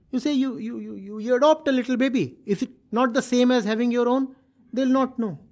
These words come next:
They'll not know because the animal inside lives in darkness about itself.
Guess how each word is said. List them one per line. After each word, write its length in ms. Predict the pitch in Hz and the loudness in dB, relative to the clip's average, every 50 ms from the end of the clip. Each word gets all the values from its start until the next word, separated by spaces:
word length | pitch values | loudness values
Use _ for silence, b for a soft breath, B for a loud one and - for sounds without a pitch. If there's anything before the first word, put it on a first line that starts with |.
| _ _ _ _ _ _ _ _ _ _ | _ _ _ _ _ _ _ _ _ _
They'll 240 | 185 240 254 247 | 0 0 2 2
not 280 | 254 277 285 269 277 - | 2 2 0 -2 -2 -2
know 260 | 247 226 208 214 214 | -2 0 0 0 -2
because 580 | 196 180 170 202 214 233 226 240 240 214 202 190 | -4 -4 -4 -4 -4 -2 -2 -2 -2 -4 -4 -6
the 140 | 190 233 233 - - 165 | -4 -4 -4 -6 -8 -8
animal 720 | 175 185 208 233 240 247 277 285 277 226 156 120 107 - - _ _ _ _ _ _ _ _ _ _ _ _ _ | -6 -4 -4 -4 -2 2 2 4 4 4 2 -2 -6 -12 -16 _ _ _ _ _ _ _ _ _ _ _ _ _
inside 640 | 190 190 202 185 190 - 226 214 202 156 120 - - - _ _ _ _ _ _ _ _ _ _ _ _ _ _ _ _ _ _ _ _ _ _ _ _ _ _ _ _ _ | -6 -4 -4 -4 -4 -2 -2 0 0 0 -2 -4 -10 -18 _ _ _ _ _ _ _ _ _ _ _ _ _ _ _ _ _ _ _ _ _ _ _ _ _ _ _ _ _
lives 540 | 151 160 190 233 285 311 269 226 190 - | -4 0 4 4 4 4 2 0 -4 -8
in 380 | 240 233 240 262 262 240 160 131 | -4 -2 0 2 2 2 0 0
darkness 600 | 185 165 170 180 190 180 - 269 277 294 262 269 | 0 2 2 2 2 0 0 0 2 2 0 0
about 400 | 214 208 165 180 190 208 208 - 165 | -2 -4 -2 0 0 -2 -2 -4 -8
itself. 640 | 139 - - - - 143 117 101 - - - - | -10 -10 -10 -10 -8 -8 -8 -10 -12 -18 -20 -20